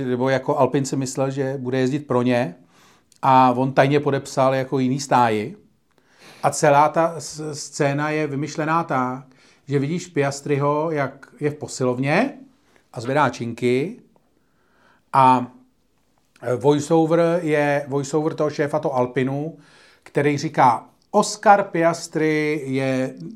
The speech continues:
naše naděje, je to, eh, jezdec, do jehož, eh,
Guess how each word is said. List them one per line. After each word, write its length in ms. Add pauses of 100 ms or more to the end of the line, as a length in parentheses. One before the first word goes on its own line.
naše 380
naděje, 520
je 80
to, 220 (480)
eh, 100
jezdec, 400
do 180
jehož, 340
eh, 220